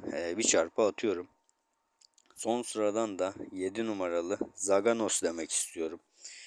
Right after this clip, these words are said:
E, Zaganos etkili bir isim, potansiyelli bir isim. İlk koşusunu Kocaeli'de koştu Saadettin Boyraz'la birlikte. Daha sonra küçük bir araya gitti.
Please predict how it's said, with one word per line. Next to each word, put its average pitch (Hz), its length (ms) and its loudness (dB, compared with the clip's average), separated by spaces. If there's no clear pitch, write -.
E, 78 440 -10
Zaganos 110 520 -2
etkili 123 380 -2
bir 113 60 0
isim, 95 260 -2
potansiyelli 110 880 -2
bir 113 80 -2
isim. 101 380 -8
İlk - 140 -12
koşusunu 104 400 -2
Kocaeli'de 107 580 4
koştu - 380 0
Saadettin 95 600 -4
Boyraz'la 101 500 2
birlikte. 82 460 -4
Daha 110 140 0
sonra 123 300 -4
küçük - 320 -6
bir 117 60 2
araya 117 300 4
gitti. 107 400 -6